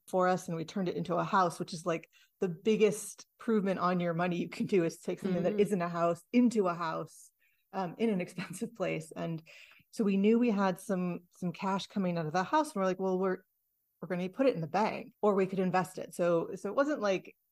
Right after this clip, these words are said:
Speaker 1: a whole lot of extra money we just had sitting around. We could, like,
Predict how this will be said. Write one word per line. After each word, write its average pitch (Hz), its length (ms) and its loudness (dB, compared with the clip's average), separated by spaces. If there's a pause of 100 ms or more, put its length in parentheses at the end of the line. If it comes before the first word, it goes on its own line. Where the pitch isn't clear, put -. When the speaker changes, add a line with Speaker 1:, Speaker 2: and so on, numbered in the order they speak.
(140)
Speaker 1:
a 208 40 -8
whole 233 300 2
lot 208 200 0
of 180 100 -8
extra 202 320 -4
money 196 220 0
we 214 120 -2
just 170 160 -8
had 175 220 -2
sitting 180 320 0
around. 170 400 2
We 202 100 -2
could, 170 240 0 (120)
like, 175 200 -2